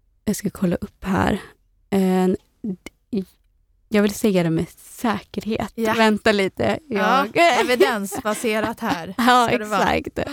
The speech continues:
Speaker 1: Jag inte får skit. <laughs>
Speaker 2: Jag hoppas att jag, eh,
Speaker 1: Tror du?
Speaker 2: inte
Speaker 1: Det,
Speaker 2: så
Speaker 1: det,
Speaker 2: fel
Speaker 1: jag
Speaker 2: ute. Det kan ha varit lägre också. Jag vet inte.
Speaker 1: Det är, det är lägre.
Speaker 2: Ja, det är lägre.
Speaker 1: Det är lägre,
Speaker 2: Kanske
Speaker 1: men
Speaker 2: bara
Speaker 1: jag vill ju
Speaker 2: fyrtiofem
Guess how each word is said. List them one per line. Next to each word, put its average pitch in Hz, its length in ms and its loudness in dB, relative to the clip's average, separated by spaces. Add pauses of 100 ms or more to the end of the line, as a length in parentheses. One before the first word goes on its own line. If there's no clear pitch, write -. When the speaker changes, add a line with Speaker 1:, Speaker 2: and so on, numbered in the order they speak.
Speaker 1:
Jag 208 160 4
inte 185 240 -4
får 185 240 -2 (840)
skit. - 760 -4 (480)
<laughs> 233 640 2 (840)
Speaker 2:
Jag 226 80 -4
hoppas 240 440 -2
att 196 180 -8
jag, 185 340 -4 (240)
eh, - 80 -8 (120)
Speaker 1:
Tror 269 100 2 (100)
du? 208 60 2
Speaker 2:
inte - 340 0
Speaker 1:
Det, 214 140 2
Speaker 2:
så 214 220 2
Speaker 1:
det, 196 100 -4
Speaker 2:
fel 214 320 2
Speaker 1:
jag - 340 0
Speaker 2:
ute. 226 160 -12 (640)
Det 190 100 -2
kan 202 200 2
ha 294 80 2
varit 262 200 2
lägre 202 340 -4
också. - 260 -16 (160)
Jag 254 80 -16
vet 294 100 -12
inte. - 240 -20 (300)
Speaker 1:
Det 185 300 -2 (400)
är, 196 60 0
det 202 80 0
är 190 80 2 (140)
lägre. 190 380 0 (280)
Speaker 2:
Ja, 220 120 -2
det 285 140 0
är 269 60 2
lägre. 180 280 -2
Speaker 1:
Det 190 80 2
är 196 40 2
lägre, - 200 -2
Speaker 2:
Kanske - 200 -2
Speaker 1:
men 220 100 2
Speaker 2:
bara 202 100 2
Speaker 1:
jag 202 120 2
vill 202 160 0
ju 196 140 2
Speaker 2:
fyrtiofem 180 220 0